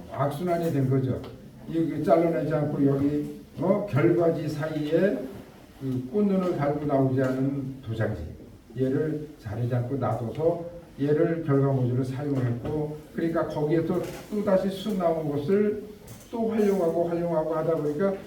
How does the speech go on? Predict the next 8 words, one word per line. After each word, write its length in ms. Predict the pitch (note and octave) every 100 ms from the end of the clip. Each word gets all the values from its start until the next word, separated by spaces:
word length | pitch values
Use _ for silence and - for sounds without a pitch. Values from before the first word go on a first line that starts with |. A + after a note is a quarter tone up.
| - -
주지에서는 640 | F3+ E3+ F#3+ E3+ G3 G#3+ G#3+
자꾸, 340 | - - B3+
자꾸, 220 | A3 G#3+
자꾸 260 | G#3+ G3+ A3+
멀어져가지고 1000 | E3+ D#3 D#3+ C#3+ C#3 - - E3 - - - - - - - - - - C3+
이제 120 | D3+
나중에 420 | D3 B2 B2+ C#3
가서는, 480 | C3 B2 C#3 D#3+ F3+